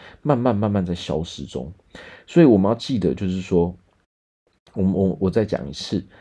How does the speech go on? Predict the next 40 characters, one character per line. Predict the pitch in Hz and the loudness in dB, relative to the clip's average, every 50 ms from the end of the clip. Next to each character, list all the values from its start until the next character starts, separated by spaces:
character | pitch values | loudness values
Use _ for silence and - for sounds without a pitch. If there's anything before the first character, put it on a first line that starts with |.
| - _ _ _ - | -20 _ _ _ -6
呃， | - 82 73 - - - - - - _ _ _ _ - | -6 -4 -4 -4 -6 -8 -10 -16 -20 _ _ _ _ -6
我 | 82 87 104 | 0 0 0
想 | - - - 69 | 2 2 0 2
要 | 87 101 | 2 2
拥 | 95 85 92 104 | 2 2 2 2
有 | 104 90 | 2 0
一 | |
个 | 87 90 85 | 0 -2 -6
很 | - - 60 60 | -8 -8 -12 -10
美 | 62 76 85 98 135 | -6 -4 -4 -2 -2
好 | 156 - - - | -2 -4 -4 -6
的 | 69 | -6
感 | 71 - - - - | -6 -10 -10 -10 -12
情， | - - - - - - _ - - - - | -16 -14 -14 -14 -14 -14 _ -20 -20 -12 -2
但 | - 123 113 | 0 0 0
是 | 104 - 123 110 | 0 0 0 2
呢， | 101 95 85 87 98 - - _ _ _ _ _ - | 2 4 2 2 -2 -6 -14 _ _ _ _ _ -8
哦， | 85 85 78 | -6 -4 -4
我 | 71 - 85 87 | -4 -2 -2 0
的 | 82 | 2
原 | 92 90 87 90 107 143 | 2 2 4 2 2 2
则 | - - 92 - | 0 -2 -2 -2
是， | - - - - - - 160 139 104 82 - _ _ _ _ _ _ _ _ _ _ _ - | -2 -6 -10 -8 -4 0 2 2 2 0 -4 _ _ _ _ _ _ _ _ _ _ _ -10
我 | - 85 98 | -6 -6 -4
可 | - 98 | -2 -2
能 | 80 - | -2 -2
一 | - 113 | -4 -4
个 | 110 - 95 | 0 0 0
月 | 95 113 123 101 | 2 2 2 0
跟， | - - 110 104 110 107 - | 0 0 -4 -4 -4 -6 -8
只 | - - 87 | -10 -8 -8
跟 | 85 - 107 113 | -6 -4 -4 -2
男 | 117 92 90 | -2 -2 -2
生， | 92 - 110 107 104 - - - - - _ _ | -2 -4 -6 -6 -6 -10 -16 -20 -20 -20 _ _
哦， | - 82 87 71 - - | -10 -8 -6 -6 -4 -4
约 | 98 104 110 113 | -2 0 0 -2
会 | 110 - 110 90 | 0 0 0 0
三 | 87 - - - - 104 120 147 | -2 -6 -10 -4 -2 -2 -2 -2
次， | - - - 185 139 - - - - - - - - - - - | -6 -6 -2 -2 -2 -2 -2 -8 -20 -20 -20 -20 -20 -20 -20 -16
哦， | - - - - | -16 -14 -14 -14